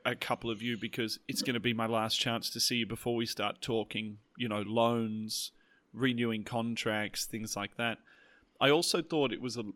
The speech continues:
might have been a little bit of a, especially for Iwobi's,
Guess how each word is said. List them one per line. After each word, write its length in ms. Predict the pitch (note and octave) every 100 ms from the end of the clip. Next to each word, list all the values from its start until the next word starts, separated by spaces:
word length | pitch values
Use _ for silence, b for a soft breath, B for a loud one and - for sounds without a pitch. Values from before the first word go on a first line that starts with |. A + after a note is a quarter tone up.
| -
might 360 | A#2+ A#2+ -
have 180 | A#2+ A2
been 260 | B2 A2 G#2
a 60 | A#2
little 240 | A2+ A2 G2
bit 180 | A#2
of 140 | A2 F#2
a, 340 | G#2+ G#2 G#2 - _ _ - - - _ - -
especially 540 | C#3+ - C#3 - C#3
for 600 | B2+ B2 A#2 A#2 A2+ A2 F#2 -
Iwobi's, 960 | A2+ G#2+ G#2+ A2+ G#2 A2 G#2 G2+ -